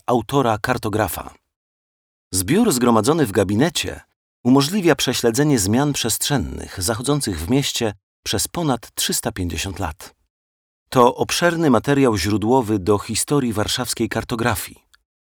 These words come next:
sposobów przedstawiania miasta, rozwiązań redakcyjnych, stosowanych technik opracowania i reprodukcji, a także okazja do refleksji z pogranicza sztuki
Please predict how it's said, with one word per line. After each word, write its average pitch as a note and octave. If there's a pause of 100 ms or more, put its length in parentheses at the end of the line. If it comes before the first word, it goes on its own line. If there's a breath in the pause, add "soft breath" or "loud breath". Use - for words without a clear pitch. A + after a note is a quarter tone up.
sposobów E3
przedstawiania F#2+
miasta, G2+ (300)
rozwiązań A2
redakcyjnych, G2+ (340)
stosowanych C#3
technik B2+
opracowania A2
i A2
reprodukcji, A2+ (600)
a -
także E3+
okazja C#3+
do A2
refleksji A2
z -
pogranicza A2
sztuki B2+